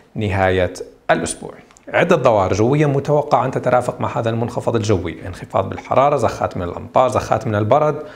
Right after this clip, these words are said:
وأيضًا بعض زخات من الثلوج فوق القمم الجبلية العالية. نتحدث أكثر حول هذا المنخفض ونستعرض هذه الخريطة لتوزيع الأنظمة الجوية المسببة لتشكل هذا المنخفض الجوي، حيث اندفعت كتلة هوائية باردة من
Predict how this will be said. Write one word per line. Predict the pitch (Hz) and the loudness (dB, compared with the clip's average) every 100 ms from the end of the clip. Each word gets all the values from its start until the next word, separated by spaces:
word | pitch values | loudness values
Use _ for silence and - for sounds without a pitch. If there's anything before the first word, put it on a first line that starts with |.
| - - - - | -20 -20 -12 0
وأيضًا | 95 - 185 156 | 2 2 2 4
بعض | 165 151 | 2 2
زخات | 123 - 120 117 | 0 2 0 0
من | |
الثلوج | 107 - 110 110 104 | -2 -2 -2 0 0
فوق | 110 - | -2 -2
القمم | 107 - 101 95 101 | -4 -2 -2 -2 -2
الجبلية | 98 98 95 95 95 92 90 92 - - - | -4 -2 -2 0 -2 0 2 0 -2 -6 0
العالية. | 170 - - - - - - - - - - - - | 0 0 -4 -8 -12 -14 -18 -16 -16 -20 -20 -14 -6
نتحدث | - 156 143 - | 0 2 2 0
أكثر | - - | -2 -2
حول | - 135 120 | 0 2 4
هذا | 135 | 4
المنخفض | 135 147 - 160 170 151 | 2 2 0 2 2 2
ونستعرض | 120 120 139 135 135 | 0 0 2 2 0
هذه | 113 135 | 0 0
الخريطة | 127 - 135 151 139 | 0 0 0 2 2
لتوزيع | 117 117 107 113 | 0 0 0 0
الأنظمة | - 156 170 156 | 0 0 2 2
الجوية | 135 143 147 | 2 0 2
المسببة | 110 107 - 113 104 104 | 0 0 -2 0 2 2
لتشكل | 101 - - - 170 - 101 | 0 -4 -6 -6 -4 -4 -4
هذا | 90 - | -4 -4
المنخفض | 101 - - - | -8 -12 -14 -10
الجوي، | 98 117 139 | -4 0 0
حيث | - 165 160 170 165 165 - - - | 0 -2 0 2 2 -2 -14 -16 -2
اندفعت | 151 135 120 101 101 | 2 4 4 2 0
كتلة | 151 - 135 | -2 -2 0
هوائية | 135 135 139 120 120 | 2 2 2 0 2
باردة | 113 127 120 123 | 2 2 2 2
من | 107 101 123 151 | 2 0 2 0